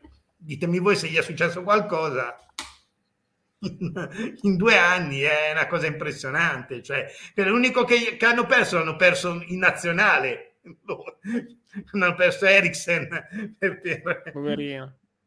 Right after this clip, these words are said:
Speaker 1: Eh, però voglio dire, cioè, non
Speaker 2: Sì, sì, è vero, lì va molto a culo, va molto a culo. Il Milan
Speaker 1: È
Speaker 2: prima ho
Speaker 1: veramente
Speaker 2: visto
Speaker 1: a
Speaker 2: che si è
Speaker 1: culo,
Speaker 2: fatto
Speaker 1: cioè
Speaker 2: male Tomori, tra l'altro, non so quanto possa essere grave, eh, ovviamente si è fatto male un quarto d'ora fa, venti minuti fa.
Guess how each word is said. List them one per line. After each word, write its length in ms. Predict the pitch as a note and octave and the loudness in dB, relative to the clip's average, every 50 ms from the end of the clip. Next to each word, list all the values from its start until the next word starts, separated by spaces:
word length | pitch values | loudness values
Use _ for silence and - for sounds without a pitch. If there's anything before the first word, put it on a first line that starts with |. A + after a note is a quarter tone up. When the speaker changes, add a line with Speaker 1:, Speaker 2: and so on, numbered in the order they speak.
| _ _ _ _ _ | _ _ _ _ _
Speaker 1:
Eh, 500 | - F3+ E3+ - - - - - - _ _ C#4+ | 4 6 6 6 2 -2 -10 -18 -20 _ _ -4
però 240 | - F#3 A3 C4 B3+ | 4 6 8 8 8
voglio 200 | F#3+ F#3 F#3 F#3 | 6 2 2 2
dire, 320 | E3+ F3 E3+ D#3 D3 D3 | 2 0 0 0 -2 -2
cioè, 200 | D3 F3 D#3+ D#3 | 0 -2 -2 -2
non 880 | D3 D3+ D#3+ D#3+ D#3+ D#3+ D#3+ D#3 D3+ D3+ D3+ D3 D3+ D3 C#3 C#3+ - _ _ _ _ _ _ _ _ _ _ _ _ _ _ _ | -4 -6 -8 -8 -10 -10 -6 -4 -4 -2 -2 -2 -4 -6 -8 -10 -14 _ _ _ _ _ _ _ _ _ _ _ _ _ _ _
Speaker 2:
Sì, 140 | _ C#3 C#3 | _ -16 -16
sì, 160 | - - C#3 | -14 -12 -10
è 80 | D3 | -8
vero, 220 | D3+ D#3+ C#3+ C#3 D3+ | -6 -4 -4 -2 -2
lì 160 | F3+ G#3+ A3 | -2 0 0
va 120 | F3+ F3 | 2 0
molto 240 | E3+ E3 D#3+ - E3 | 0 0 0 0 -2
a 60 | D3+ | -2
culo, 360 | - - D3 C#3+ C#3+ C#3 C3 B2+ | -2 -4 -6 -4 -4 -4 -4 -4
va 120 | C3 C3+ | -6 -8
molto 200 | C#3 C#3 C3+ D3 | -8 -8 -8 -8
a 40 | C#3 | -4
culo. 200 | - F3 E3 D#3+ | -2 0 0 2
Il 60 | E3+ | 2
Milan 260 | G3+ C4 C#4+ D4 C4 A3+ | 2 2 4 4 4 4
Speaker 1:
È 40 | |
Speaker 2:
prima 200 | F#3+ G#3+ C#4+ C#4+ | 4 4 6 6
ho 40 | C4 | 6
Speaker 1:
veramente 60 | A#3 | 6
Speaker 2:
visto 120 | - D#3+ - | 4 4 2
Speaker 1:
a 40 | - | 2
Speaker 2:
che 80 | F#3 | 2
si 80 | - C#4+ | 2 4
è 20 | |
Speaker 1:
culo, 120 | A#3 G3+ G3 | 6 6 6
Speaker 2:
fatto 140 | E3 G#3+ G3+ | 6 6 6
Speaker 1:
cioè 80 | F#3+ G3 | 8 8
Speaker 2:
male 180 | F#3+ G3 F#3 | 6 6 6
Tomori, 540 | F3+ G3 F#3+ F3+ F3+ E3+ E3+ F3 E3+ E3 D#3+ | 4 4 4 4 4 4 4 4 2 2 -2
tra 160 | - D#3 D3 | -2 -4 -2
l'altro, 400 | C#3+ C#3 C#3 C#3 C3+ C3+ - C#3 | -2 0 -2 -2 -4 -4 -6 -8
non 160 | C#3 C#3 C#3+ C#3 | -6 -8 -10 -6
so 200 | - F3 E3 D#3 | -2 -2 -2 -2
quanto 320 | - D#3+ D3+ C#3 - D3 | -2 -4 -6 -4 -6 -8
possa 280 | - - C#3+ C#3 - D3 | -6 -6 -6 -6 -6 -8
essere 240 | C#3 - - C#3 C3+ | -8 -6 -8 -8 -6
grave, 380 | C3+ C3+ B2+ B2 A#2+ A#2+ B2 | -4 -4 -4 -4 -6 -6 -6
eh, 80 | B2+ C3+ | -4 -4
ovviamente 480 | C3+ C3+ B2+ C3 C3 C#3 C#3+ C#3 C3+ B2+ | -4 -4 -6 -8 -8 -8 -8 -8 -10 -14
si 80 | - A#2 | -12 -12
è 20 | |
fatto 200 | C3+ C3 - C3+ | -12 -12 -10 -8
male 260 | C3+ C3+ C3 C3 C3 | -6 -4 -4 -4 -4
un 100 | B2+ C3 | -6 -6
quarto 280 | C3 - C#3 C3+ - C#3 | -4 -4 -4 -4 -4 -4
d'ora 240 | C3+ C#3 C3+ C3+ - | -2 -2 -2 -4 -6
fa, 180 | - C3 A2+ | -8 -10 -10
venti 280 | A#2 C3 C3 C3+ - B2+ | -10 -12 -14 -14 -14 -16
minuti 280 | B2+ B2+ B2+ - B2+ | -16 -14 -14 -14 -14
fa. 160 | A#2+ - - | -16 -16 -20